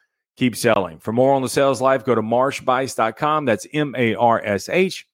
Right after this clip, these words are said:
B U I C E. It's like juice with a B in front.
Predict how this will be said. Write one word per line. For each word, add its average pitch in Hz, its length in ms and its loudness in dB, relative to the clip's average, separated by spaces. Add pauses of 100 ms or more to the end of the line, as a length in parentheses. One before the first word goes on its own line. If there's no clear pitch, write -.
(880)
B 120 380 2 (300)
U 104 200 0
I 98 260 0
C 95 180 -6
E. 113 300 -2
It's 92 100 -6
like 78 160 -6
juice 107 320 -2
with 85 80 -10
a 90 60 -4
B 123 180 0
in 127 120 -2
front. 127 360 0